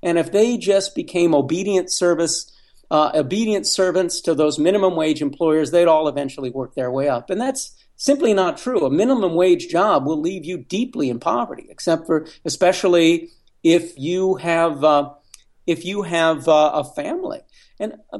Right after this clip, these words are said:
the basic income is kind of like a net. If you want a trapeze artist to do better tricks, uh, the best thing to do is give 'em a net. It's, you can give 'em all the training you want on how to do trapeze. If you want 'em to not be f-, afraid to go out there and jump there in the labor force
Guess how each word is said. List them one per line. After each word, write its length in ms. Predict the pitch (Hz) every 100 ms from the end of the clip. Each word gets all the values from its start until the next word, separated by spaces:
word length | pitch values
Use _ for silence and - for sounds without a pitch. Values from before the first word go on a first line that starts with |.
| -
the 80 | 233
basic 400 | 226 311 302 277
income 300 | 269 226 196
is 120 | 180
kind 320 | - - 247
of 80 | 240
like 360 | 196 196 185 -
a 80 | 160
net. 380 | 160 175 - -
If 160 | -
you 100 | 220
want 300 | 208 269 320
a 60 | 277
trapeze 520 | - 226 226 226 214
artist 400 | 160 139 143 -
to 60 | 165
do 420 | 135 175 175 170 - _ -
better 520 | 131 175 180 180 170
tricks, 520 | - 214 170 - - - _ -
uh, 360 | 160 151 143
the 100 | 143
best 320 | 147 277 285 262
thing 120 | 233
to 100 | 175
do 160 | 175 165
is 80 |
give 180 | 139 202
'em 140 | 220 180
a 80 |
net. 420 | 139 123 151 - -
It's, 240 | 156 151 165
you 200 | 160 170
can 120 | 170
give 160 | 170
'em 80 | 156
all 160 | 214 277
the 80 | -
training 400 | - 233 220 165
you 100 | 165
want 260 | 165 156
on 40 | 151
how 160 | 190
to 100 | 160
do 160 | 151 170
trapeze. 720 | - 151 139 180 147 131 -
If 200 | - -
you 120 | 170
want 200 | 175 233
'em 60 | 196
to 180 | 151 135
not 280 | 151 240 -
be 120 | 196
f-, 100 | -
afraid 460 | 165 - 196 165
to 60 | 147
go 140 | 151
out 200 | 165 165
there 140 | 147 147
and 100 | 131
jump 300 | 160 170 170
there 200 | 156 156
in 80 | 143
the 80 |
labor 300 | 131 165 156
force 420 | 131 143 127 135